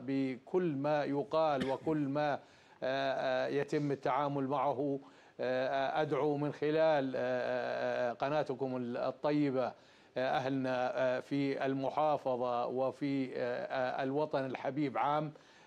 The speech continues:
آه، الالتزام، آه،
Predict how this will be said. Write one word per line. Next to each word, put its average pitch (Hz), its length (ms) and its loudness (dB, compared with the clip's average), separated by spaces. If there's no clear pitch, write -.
آه، 131 480 0
الالتزام، 139 960 0
آه، 123 280 2